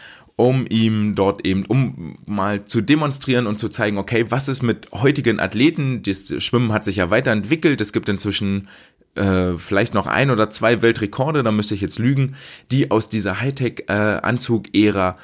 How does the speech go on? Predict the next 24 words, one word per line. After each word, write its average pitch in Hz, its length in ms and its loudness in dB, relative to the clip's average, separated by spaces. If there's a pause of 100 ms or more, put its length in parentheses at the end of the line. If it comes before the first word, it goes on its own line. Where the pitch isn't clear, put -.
(180)
überhaupt 107 480 0
stammen, 139 480 -2
ist - 180 -2
inzwischen 123 380 -2
auch 107 140 -6
tatsächlich 107 400 -2
zwölf 107 260 2
Jahre 92 240 0
her. 131 300 0
Sowohl 104 260 0
das 95 260 -4
Training, 139 440 2
die 101 80 -2
Trainingswissenschaft, 123 960 -2
als - 180 -4
auch, 90 160 -4 (140)
ähm, 90 340 0 (360)
die, 87 140 -2
die 87 200 -2 (140)
ganze 107 280 -2
Ausbildung, 117 580 2
das 92 120 -6
ganze 101 240 -4
Schwimmtraining 120 560 -2